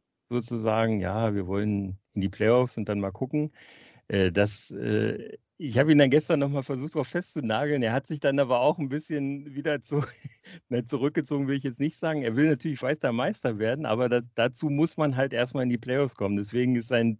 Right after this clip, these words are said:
Hauptziel natürlich erstmal die Playoffs zu erreichen. Ähm, Platz sechs, ähm, ist das, was, äh, da so im Raume steht. Natürlich, ähm, ja,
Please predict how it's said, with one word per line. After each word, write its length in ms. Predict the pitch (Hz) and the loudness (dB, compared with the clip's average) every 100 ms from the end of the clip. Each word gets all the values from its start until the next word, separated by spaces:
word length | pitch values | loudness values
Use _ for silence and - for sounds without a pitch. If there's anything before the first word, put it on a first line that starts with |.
| _ 107 | _ -4
Hauptziel 560 | 92 123 - 143 139 | 0 -2 -4 -4 0
natürlich 320 | 131 123 127 | 0 0 -4
erstmal 320 | 110 117 123 110 | -6 -6 -4 -4
die 80 | 107 | -4
Playoffs 440 | 107 131 180 - | 0 0 0 -4
zu 80 | 151 | -2
erreichen. 480 | 147 151 156 185 - _ - - - 131 - | 0 -2 -4 -8 -14 _ -20 -20 -20 -20 -10
Ähm, 460 | 110 110 117 110 104 | 0 2 4 2 0
Platz 260 | 113 113 | 0 0
sechs, 400 | 123 135 - - | 0 -2 -4 -18
ähm, 540 | 123 120 117 110 110 107 _ _ _ _ | -8 -4 -2 -2 -4 -8 _ _ _ _
ist 300 | 117 110 - | -10 -8 -2
das, 240 | 123 123 117 | -2 0 -2
was, 320 | 113 - 120 | -2 -4 -8
äh, 240 | 110 104 | -4 -2
da 260 | 104 107 107 | 0 2 0
so 220 | 110 107 | -2 -2
im 100 | 101 | 0
Raume 320 | 98 110 135 | 0 2 0
steht. 360 | - 131 127 - _ - - - | -2 -4 -4 -6 _ -20 -12 -4
Natürlich, 600 | 113 127 131 135 131 _ _ _ _ _ _ _ _ _ _ | -2 2 2 2 0 _ _ _ _ _ _ _ _ _ _
ähm, 540 | 117 113 110 113 107 95 - _ _ | 0 2 4 4 2 0 -10 _ _
ja, 220 | 131 151 | 2 2